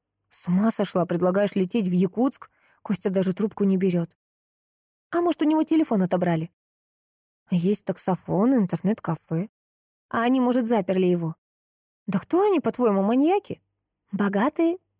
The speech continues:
все всегда маньяки». «Ты точно не наша родственница? Это звучит как бред». Накрылась я с головой обеими подушками, глухо тарахтя.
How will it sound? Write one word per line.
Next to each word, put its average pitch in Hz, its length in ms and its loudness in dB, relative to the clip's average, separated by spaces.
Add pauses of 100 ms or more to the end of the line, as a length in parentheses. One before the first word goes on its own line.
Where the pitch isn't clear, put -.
(140)
все - 320 -2
всегда 190 360 -2
маньяки». 180 600 0 (840)
«Ты 220 300 0 (140)
точно 226 420 0
не 202 220 4
наша 214 360 0
родственница? 190 880 -2
Это 208 260 0
звучит 190 400 -2
как 202 220 -2
бред». 175 360 0 (420)
Накрылась 170 560 -2
я 175 100 0
с 175 60 -6
головой 175 400 2
обеими 170 320 0
подушками, 180 560 -2
глухо 175 360 -2
тарахтя. 180 500 -4